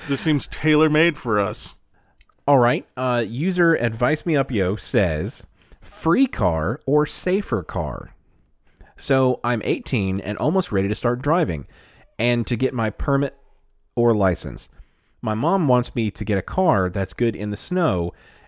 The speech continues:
Speaker 2: as the winters where I live can be very bad with driving. She, she suggested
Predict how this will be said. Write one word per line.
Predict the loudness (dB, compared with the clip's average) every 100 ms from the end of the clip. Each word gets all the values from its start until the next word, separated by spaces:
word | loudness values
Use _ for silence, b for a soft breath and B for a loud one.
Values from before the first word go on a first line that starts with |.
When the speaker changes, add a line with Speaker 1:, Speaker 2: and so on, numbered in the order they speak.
| -4
Speaker 2:
as | -2 -2
the | -2
winters | 0 -2 0
where | 0
I | 2
live | 0 -2
can | -6
be | -4
very | -2 -2
bad | -2 -4
with | -6 0
driving. | 2 2 -2 -10 _ _ _
She, | -6 -4
she | -2 -4 -4 -4 -2 -2
suggested | 0 0 0 0 0 -4